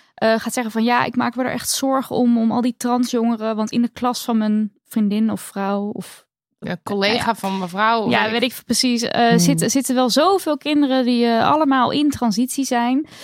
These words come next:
Speaker 1: Eh, en een week later verscheen er in de Volkskrant Magazine een interview met, eh, emeritus hoogleraar psychologie Lisbeth Woordman,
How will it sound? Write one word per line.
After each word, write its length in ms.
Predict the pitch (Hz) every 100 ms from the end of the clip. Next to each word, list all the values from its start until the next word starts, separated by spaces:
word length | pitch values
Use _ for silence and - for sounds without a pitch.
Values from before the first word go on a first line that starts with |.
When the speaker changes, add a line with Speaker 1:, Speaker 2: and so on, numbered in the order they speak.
| - -
Speaker 1:
Eh, 260 | - 220 208
en 80 | 220
een 80 | 240
week 180 | 302 302
later 360 | 320 339 285
verscheen 320 | 262 - 254
er 60 | 240
in 60 | 226
de 80 |
Volkskrant 400 | 220 240 - 202 202
Magazine 420 | 247 269 277 262
een 60 |
interview 480 | 226 247 262 254 247
met, 220 | 233 220
eh, 120 | - -
emeritus 440 | 220 233 240 240
hoogleraar 420 | 208 202 220 208
psychologie 440 | - 240 214 202 214
Lisbeth 320 | 214 - 190
Woordman, 600 | 202 285 285 233 233